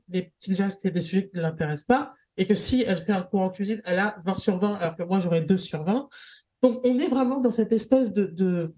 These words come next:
d'hypo-, ah, tu sais quoi, d'hypocrisie. D'hypocrisie, parce que quand on fait ça, quand on continue ensuite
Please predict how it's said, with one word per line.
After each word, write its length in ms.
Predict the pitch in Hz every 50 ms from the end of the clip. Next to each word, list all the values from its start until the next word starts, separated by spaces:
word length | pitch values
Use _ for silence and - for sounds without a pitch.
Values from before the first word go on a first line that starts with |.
| _
d'hypo-, 380 | - 185 180 262 - 269 - -
ah, 100 | - 175
tu 160 | - - - 247
sais 60 | 240
quoi, 220 | 247 180 196 214 196
d'hypocrisie. 600 | 170 190 220 226 214 190 - - 180 147 135 135 _ - - _ _ _ _ _ _ _ _ _ _ _ _ -
D'hypocrisie, 580 | 240 262 - 277 262 277 - 233 214 226 240
parce 220 | 233 226 196 - -
que 120 | 196 180 - _ _ _ _ _ _ _ _ _ _ _
quand 180 | - 294 294 294
on 60 | 262
fait 180 | 233 - 240 208
ça, 380 | 208 - - 202 202 214 - -
quand 160 | 254 254 -
on 100 | 247 220
continue 580 | - 285 285 277 285 - 277 262 269 269 277 240
ensuite 260 | 214 208 - 233